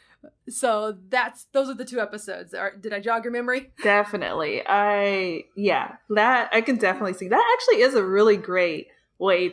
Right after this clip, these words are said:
Speaker 2: to bring someone into Sailor Moon, 'cause it's so epic and just so many emotions are going on. And then I feel like anyone who hasn't watched Sailor Moon, the fir-, if they hear you say helicopter, <laughs> like, crash or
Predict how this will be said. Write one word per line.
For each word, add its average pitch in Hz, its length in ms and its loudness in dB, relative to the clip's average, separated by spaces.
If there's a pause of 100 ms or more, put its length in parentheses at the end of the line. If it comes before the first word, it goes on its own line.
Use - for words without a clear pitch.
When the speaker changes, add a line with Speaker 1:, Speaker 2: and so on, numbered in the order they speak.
(120)
Speaker 2:
to 175 640 0 (580)
bring 202 200 0
someone 190 380 -2
into 175 260 -2
Sailor 254 280 2
Moon, 262 200 4
'cause 214 120 0
it's 202 220 0
so - 340 2
epic 254 500 0 (340)
and 185 140 -8
just 190 220 -4
so 214 120 2
many 226 220 2
emotions 185 460 -2
are 208 100 4
going 208 300 0
on. 202 420 2
And 214 120 2
then 226 100 2
I 226 80 2
feel 339 180 0
like 349 180 2
anyone 214 300 0
who 208 100 -2
hasn't 175 300 -4
watched 190 160 0
Sailor 202 220 0
Moon, 202 180 0
the 196 80 -6
fir-, 214 260 0
if 208 120 0
they 214 100 4
hear 208 120 4
you 208 100 0
say 175 320 -2 (260)
helicopter, 202 720 2
<laughs> - 160 0
like, 277 180 2
crash - 560 -4
or 370 80 -4